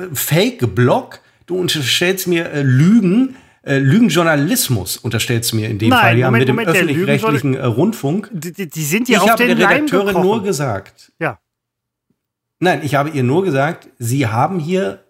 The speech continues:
Speaker 1: jemanden am, am Telefon, also die sind über meinen Blog, sind die auf mich gestoßen. Da schrieb ich mal über das Superschmecker-Phänomen.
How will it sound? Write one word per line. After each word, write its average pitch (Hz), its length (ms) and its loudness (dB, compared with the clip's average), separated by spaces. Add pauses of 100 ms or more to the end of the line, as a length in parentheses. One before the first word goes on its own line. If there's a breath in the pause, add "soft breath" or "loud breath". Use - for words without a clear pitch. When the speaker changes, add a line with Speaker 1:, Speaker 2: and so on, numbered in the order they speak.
(140)
Speaker 1:
jemanden 151 540 -2
am, 117 220 -6
am 113 160 -6
Telefon, 175 640 0
also 113 200 -10
die 98 120 -8
sind 127 220 -2
über 107 160 -6
meinen 92 200 -6
Blog, 131 240 -2
sind 120 200 0
die 117 100 -6
auf 95 160 -10
mich 107 160 -6
gestoßen. 123 640 -2 (400 loud breath)
Da 110 80 -2
schrieb 147 280 -4
ich 117 120 -6
mal 110 200 0
über 95 200 -6
das 92 140 -6
Superschmecker-Phänomen. 160 1300 -2